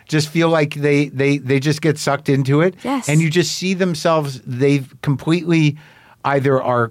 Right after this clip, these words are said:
Speaker 1: are crippled emotionally or, or, or mentally ill themselves, or, or can, you know, it's very hard to, to maintain those boundaries, but it's im-, important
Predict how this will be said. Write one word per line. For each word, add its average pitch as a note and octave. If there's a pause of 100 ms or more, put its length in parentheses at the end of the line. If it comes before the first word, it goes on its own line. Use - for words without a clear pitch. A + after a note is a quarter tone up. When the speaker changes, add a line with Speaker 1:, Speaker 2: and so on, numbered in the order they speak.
Speaker 1:
are A2
crippled G3
emotionally G3
or, B2+
or, A#2
or A2+
mentally D3+ (180)
ill C#3
themselves, C#3+
or, B2 (360)
or D3
can, D#3+
you D#3
know, D3+
it's D#3
very G#3+
hard D#3+ (400)
to, B2+
to C3
maintain C3
those D3
boundaries, A2
but D#3
it's D#3
im-, D#3+
important D3+